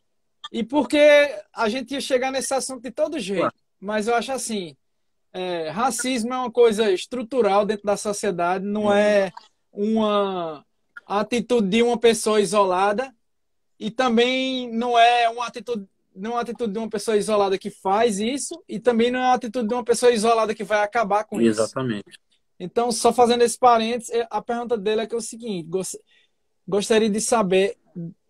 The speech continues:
Speaker 1: da opinião sua sobre o racismo na comunidade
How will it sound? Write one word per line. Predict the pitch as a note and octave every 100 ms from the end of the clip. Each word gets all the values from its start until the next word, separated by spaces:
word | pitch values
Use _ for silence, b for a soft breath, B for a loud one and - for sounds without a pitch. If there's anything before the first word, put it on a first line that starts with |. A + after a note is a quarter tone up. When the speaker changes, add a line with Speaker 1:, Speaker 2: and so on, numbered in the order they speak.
| _
Speaker 1:
da | E3 D#3+ G#3+
opinião | A3 A3+ G#3+ A3 C4 C#4
sua | - - - A#3+ A3+ D#3 B2+ - - - _ _
sobre | - - A3 G#3 G#3+
o |
racismo | F#3+ A#3 B3+ - G#3 A3 A#3 A#3+
na | A3+ A3+
comunidade | A3+ A#3 A3+ A#3 E3+ F3+ F#3+ G#3 A3+